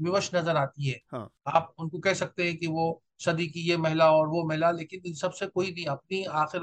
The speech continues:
Speaker 1: में, अंत में क्या हो रहा है, अपनी पार्टी भी गांधी परिवार नहीं चला पा रहा है और ये मुझे लगता है, अ, ये सब, सबको जाहिर है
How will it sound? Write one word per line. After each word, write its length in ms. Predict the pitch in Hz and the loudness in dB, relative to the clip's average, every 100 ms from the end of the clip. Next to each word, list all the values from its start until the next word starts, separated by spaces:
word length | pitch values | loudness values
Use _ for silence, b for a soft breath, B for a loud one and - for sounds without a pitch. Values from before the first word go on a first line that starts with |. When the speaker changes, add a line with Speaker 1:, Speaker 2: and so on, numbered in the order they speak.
| 170 | 0
Speaker 1:
में, 100 | 180 | 2
अंत 180 | 160 - 180 | 0 -2 -8
में 100 | 170 | 0
क्या 140 | 175 | 2
हो 120 | 151 | 4
रहा 120 | 165 | 4
है, 60 | 190 | 2
अपनी 200 | 165 175 | 0 -6
पार्टी 460 | 165 147 147 196 - b b 160 | -4 -6 -4 -10 -10 b b -4
भी 120 | 190 | 0
गांधी 260 | 165 151 | 0 0
परिवार 560 | 165 151 147 151 180 151 | 0 -2 0 -2 -2 -2
नहीं 100 | 156 | -2
चला 260 | 151 139 139 | 0 0 0
पा 160 | 139 | 0
रहा 160 | 135 147 | 2 2
है 80 | 226 | 0
और 140 | 202 | 0
ये 160 | 160 175 | 0 -2
मुझे 220 | 160 165 | -2 -2
लगता 320 | 151 139 156 | -2 -2 0
है, 220 | 165 202 - b - | 2 0 -6 b -2
अ, 300 | 151 151 - _ _ _ | 2 2 0 _ _ _
ये 280 | 143 156 160 - | -6 -4 -4 -6
सब, 260 | - 147 - 156 143 135 | -6 -6 -6 -16 -12 -10
सबको 400 | 135 143 - 165 | -4 -4 -2 -4
जाहिर 380 | 147 135 131 123 | 0 2 2 2
है 120 | 120 | -2